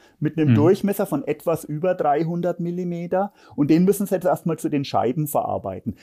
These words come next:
Speaker 1: Das ist auch noch was, was Siltronic und, äh, seine Wettbewerber macht. Da steckt auch noch ganz schön viel Technologie dahinter. Das heißt, der ganze Stab, der muss jetzt auf einen einheitlichen Durchmesser gebracht werden. Äh, äh, sie müssen aus dem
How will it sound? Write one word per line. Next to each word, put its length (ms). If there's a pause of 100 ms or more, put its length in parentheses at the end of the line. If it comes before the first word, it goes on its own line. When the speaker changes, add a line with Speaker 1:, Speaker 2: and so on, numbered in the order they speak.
Speaker 1:
Das 160
ist 160
auch 260
noch 220
was, 240
was 220
Siltronic 640
und, 420
äh, 140
seine 300
Wettbewerber 580
macht. 340 (260)
Da 120
steckt 300
auch 180
noch 180
ganz 220
schön 160
viel 240
Technologie 800 (240)
dahinter. 480
Das 180
heißt, 320
der 160
ganze 380
Stab, 480
der 140
muss 340
jetzt 400
auf 360
einen 240 (200)
einheitlichen 600
Durchmesser 560
gebracht 560
werden. 680 (280)
Äh, 100
äh, 800
sie 180
müssen 320
aus 240
dem 340